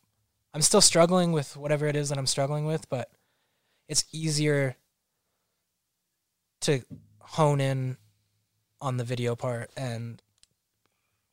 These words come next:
become just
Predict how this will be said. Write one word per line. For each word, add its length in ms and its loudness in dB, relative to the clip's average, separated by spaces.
become 520 0
just 320 2